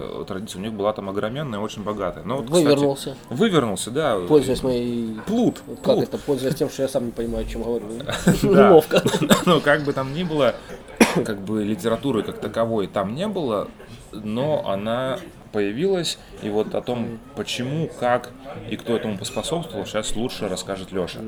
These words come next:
Speaker 2: Да, попытаюсь вкратце заполнить паузу между островом и, собственно, напитком.
Speaker 1: М.
Speaker 2: Важнейшие, как бы, да, стол-, столпы, да, и объяснить, как так получилось, что на сто пятьдесят или сто человек в какой-то момент истории, э,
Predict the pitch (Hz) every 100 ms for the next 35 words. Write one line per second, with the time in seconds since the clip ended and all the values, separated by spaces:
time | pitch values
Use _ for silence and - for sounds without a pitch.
0 | 110 113 110 110 123 131 - - 139 131
1 | - 110 107 - - 127 131 - 151 131
2 | 131 139 120 110 117 123 113 110 110 110
3 | - - - - 143 131 - 117 113 113
4 | - 113 - 117 120 101 - 90 - 95
5 | 101 135 127 92 - 104 101 120 127 107
6 | - 95 98 104 120 - - 110 - -
7 | 123 113 113 107 107 107 113 127 113 120
8 | - 170 165 - 131 - - 107 104 165
9 | 143 - - - - 127 120 113 113 107
10 | - - 147 - 117 120 - 120 113 113
11 | - 117 - 113 131 214 - - - -
12 | - - 127 160 170 113 107 117 214 117
13 | - - 185 165 110